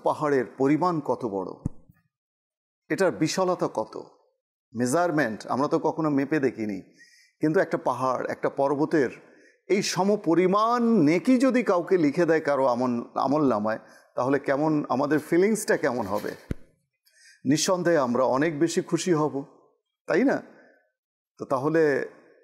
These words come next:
কেন আমরা কার্পণ্য করি দুরুদে পাক পাঠ করা থেকে? কেন আমরা উদাসীন হয়ে যাই দুরুদে পাক পাঠের ক্ষেত্রে? কেনই বা গাফিল হয়ে যাই? গাফিলতির আর সময় নেই।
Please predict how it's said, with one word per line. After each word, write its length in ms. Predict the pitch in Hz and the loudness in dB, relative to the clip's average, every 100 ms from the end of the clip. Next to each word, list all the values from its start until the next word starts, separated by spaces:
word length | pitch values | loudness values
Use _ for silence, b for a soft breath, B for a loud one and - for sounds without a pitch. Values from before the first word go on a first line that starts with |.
| _ _ _ _ _ | _ _ _ _ _
কেন 240 | - 165 202 | -4 0 0
আমরা 240 | 175 156 | 0 -2
কার্পণ্য 540 | - 135 - 135 131 120 | -2 -4 -2 0 0 0
করি 260 | 113 107 | -2 -2
দুরুদে 340 | 104 123 131 127 | 0 2 4 2
পাক 240 | 120 113 - | 0 -4 -4
পাঠ 220 | 113 - | -6 -6
করা 220 | - 107 | -8 -8
থেকে? 260 | 104 107 107 | -8 -10 -10
কেন 280 | - 165 226 | -4 0 2
আমরা 240 | 196 190 | 2 2
উদাসীন 520 | 180 165 175 175 240 | 2 4 2 0 0
হয়ে 280 | 202 151 135 | 2 2 2
যাই 300 | 113 110 104 - b b b _ | 2 -2 -2 -12 b b b _
দুরুদে 300 | 113 139 139 | 0 2 2
পাক 220 | 135 127 107 - | 2 -2 -4 -4
পাঠের 340 | 120 - 160 | -4 -2 -4
ক্ষেত্রে? 440 | 123 - - 107 - _ _ _ _ _ _ _ _ | -6 -12 -12 -10 -12 _ _ _ _ _ _ _ _
কেনই 300 | 135 139 151 | -4 0 2
বা 120 | 131 | 0
গাফিল 440 | 113 117 - 147 117 | -2 -4 -2 -4 -4
হয়ে 260 | 90 104 | -6 -12
যাই? 220 | - 95 - _ _ _ _ _ _ _ _ _ _ _ - | -12 -18 -18 _ _ _ _ _ _ _ _ _ _ _ -8
গাফিলতির 560 | 131 - 127 131 135 | -6 0 0 0 0
আর 120 | 113 110 | -2 -4
সময় 440 | - 110 104 104 | -6 -8 -6 -8
নেই। 160 | 104 | -10